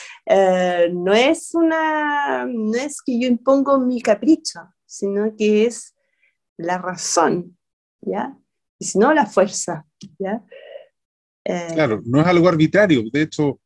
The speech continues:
Speaker 2: por eso es que el azul está encima del rojo, y no al revés.
Speaker 1: Ujú.
Speaker 2: Eso también tiene otro
Speaker 1: Ujú.
Speaker 2: simbolismo que lo vimos anteriormente en,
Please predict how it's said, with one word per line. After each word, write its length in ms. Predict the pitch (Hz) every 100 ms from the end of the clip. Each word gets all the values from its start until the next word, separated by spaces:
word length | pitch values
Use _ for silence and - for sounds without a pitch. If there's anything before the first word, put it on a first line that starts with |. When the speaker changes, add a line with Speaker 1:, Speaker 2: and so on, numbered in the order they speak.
| _ _
Speaker 2:
por 140 | - 147
eso 140 | 175
es 60 | 175
que 120 | 165
el 100 | 139
azul 460 | 127 - 185 196 -
está 340 | 139 - 151
encima 520 | 127 110 - 190 202 196
del 120 | 196
rojo, 260 | 240 - _ _ _ _ _
y 80 | 120
no 100 | 139
al 80 | 160
revés. 300 | 190 180 185
Speaker 1:
Ujú. 200 | 202 - - _ _
Speaker 2:
Eso 160 | - 135
también 260 | 147 170 170
tiene 160 | 185
otro 100 | 185
Speaker 1:
Ujú. 60 | 175
Speaker 2:
simbolismo 360 | 185 196 220 202
que 60 |
lo 100 | 185
vimos 220 | 185 190 190
anteriormente 560 | 180 170 180 196 185
en, 300 | 180 170 156